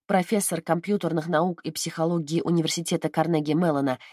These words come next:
Герберт Саймон предсказал будущее. "В мире, богатом сведениями, — заявил он, —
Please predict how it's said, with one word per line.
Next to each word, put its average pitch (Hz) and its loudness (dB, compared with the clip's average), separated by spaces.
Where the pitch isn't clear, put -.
Герберт 156 2
Саймон 185 0
предсказал 160 0
будущее. 135 -6
"В 165 -4
мире, 233 4
богатом 160 2
сведениями, — 139 -4
заявил 156 2
он, — 127 -4